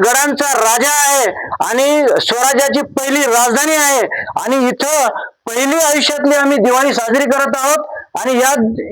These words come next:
या दिवाळीमध्ये सहा वर्षाचे श्रेयश पाटील, आठ वर्षाचा, अ, आयुष, त्याच्यानंतर प्रवीण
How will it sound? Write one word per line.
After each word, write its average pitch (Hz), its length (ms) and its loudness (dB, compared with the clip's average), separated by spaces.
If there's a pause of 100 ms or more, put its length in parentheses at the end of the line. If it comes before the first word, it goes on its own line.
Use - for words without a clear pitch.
(100)
या 269 80 2
दिवाळीमध्ये 277 640 2 (360)
सहा 247 320 -2
वर्षाचे 277 480 0
श्रेयश 269 320 0
पाटील, 285 520 -2 (380)
आठ 254 180 -2
वर्षाचा, 277 560 0 (160)
अ, - 20 -2
आयुष, 247 680 2 (180)
त्याच्यानंतर 269 720 -2
प्रवीण 269 480 2